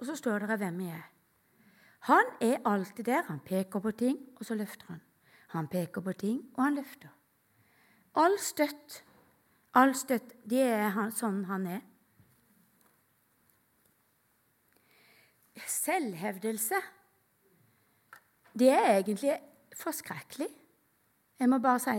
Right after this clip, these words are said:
det sånn. Og jeg tror mye av sånn kommer av misunnelse. Så om man misunner andre, så har man lyst til å stråle selv også.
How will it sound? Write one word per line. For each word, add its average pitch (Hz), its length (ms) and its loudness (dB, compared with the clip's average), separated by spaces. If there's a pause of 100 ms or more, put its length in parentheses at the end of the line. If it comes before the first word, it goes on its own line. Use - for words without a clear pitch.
det 220 80 -4
sånn. 233 220 2 (1900)
Og - 80 -2
jeg 320 160 4
tror 220 340 4
mye 202 340 4
av 214 100 2
sånn 240 220 4
kommer 202 260 0
av 185 80 0
misunnelse. 226 720 0 (2000)
Så - 160 2
om 294 120 10 (140)
man 285 200 10
misunner 262 580 2
andre, 247 300 2
så 277 100 0
har 277 80 6
man 294 140 6
lyst - 180 0
til 285 80 0
å - 60 -4
stråle 214 420 2
selv 208 300 -2
også. - 220 -2